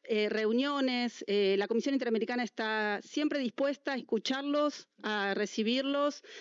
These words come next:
de la misma manera que tenemos un diálogo permanente con el Estado, que siempre resalto, eh, porque es así, porque es un Estado muy respetuoso del sistema interamericano, eh, y entonces también queremos seguir sosteniendo esta rela-,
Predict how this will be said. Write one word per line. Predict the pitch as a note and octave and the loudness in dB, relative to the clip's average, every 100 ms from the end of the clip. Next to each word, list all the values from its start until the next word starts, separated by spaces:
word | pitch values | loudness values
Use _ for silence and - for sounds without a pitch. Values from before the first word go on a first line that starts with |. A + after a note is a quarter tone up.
| - | -4
de | A#3 | -2
la | A#3+ | 0
misma | C#4 C#4+ | 0 0
manera | C4 B3 C4 C#4 | 2 0 0 -2
que | A#3+ | -4
tenemos | A3+ A#3 B3+ - | -2 0 0 0
un | A#3 | 0
diálogo | B3 C4 B3+ A#3+ | 0 0 0 0
permanente | A#3+ A3+ A3+ D#4 D#4+ B3 | 0 0 2 2 0 0
con | A3+ G#3+ | 0 2
el | F#3+ | 0
Estado, | F#3 C4 C4+ C4+ | -2 -2 0 0
que | A3 | -2
siempre | - E4 D#4 A#3+ G#3 | -2 2 2 2 -2
resalto, | G3+ - A3 A3 - B3+ D#4 - - - - - - | -2 -4 -4 -2 -2 -4 -4 -6 -20 -20 -20 -12 -2
eh, | G#3+ G#3+ | 0 0
porque | A#3+ A3+ | -2 -4
es | A3+ F#3+ | -4 -6
así, | - A#3 D4+ - | -2 2 2 0
porque | A3 - | -4 -4
es | A#3 | -4
un | B3 | -2
Estado | G#3 - A3+ A3+ A3 G#3 G3 F#3 - | -2 -4 -2 0 2 2 0 -2 -2
muy | B3+ F4+ | 2 2
respetuoso | E4+ B3 G#3+ C#4+ D4 C#4 | 0 -2 -2 -2 0 -2
del | A3+ | -2
sistema | G3 - A3+ | -4 -2 0
interamericano, | A3 G3 G3 F#3+ F3+ B3 C4 C4+ D#4+ - - - - | 0 2 2 2 2 0 0 2 2 0 -10 -20 -4
eh, | A3 G#3+ | 0 0
y | A3 | 0
entonces | A3 B3 B3+ - | -2 0 -2 0
también | A3 C#4+ E4+ | 0 2 2
queremos | C#4+ A#3+ B3 G#3 | 0 -2 -2 0
seguir | A3 A#3 | 0 0
sosteniendo | A#3 G#3+ A3 A3+ A3+ | 0 0 2 2 2
esta | - G#3 | -2 -4
rela-, | G3+ F#3 | 0 -2